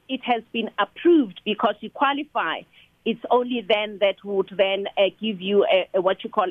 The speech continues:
a, a, a, a call to say, "Can you please give information on a safe and secure line?" We, where we would require you to give us the, the,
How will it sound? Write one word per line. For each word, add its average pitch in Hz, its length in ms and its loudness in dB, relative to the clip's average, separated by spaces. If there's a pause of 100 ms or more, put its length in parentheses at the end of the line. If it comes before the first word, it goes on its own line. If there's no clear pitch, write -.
a, 190 300 2
a, 180 340 0 (400)
a, 196 260 0
a 302 80 2
call 277 420 0
to 247 260 -14
say, 214 320 -2
"Can 208 140 -2
you 202 160 -6
please 233 200 0 (120)
give 208 260 0
information 202 800 0 (260)
on 214 160 0
a 214 100 -10 (140)
safe 254 260 0 (200)
and 190 100 -2 (100)
secure 240 400 2
line?" 202 440 -2 (280)
We, 220 200 0
where 226 260 2
we 233 80 -2
would 202 260 2
require 226 420 0
you 190 200 -8 (120)
to 202 140 -14
give 202 200 -2
us 185 160 2 (120)
the, 180 320 2
the, 175 240 2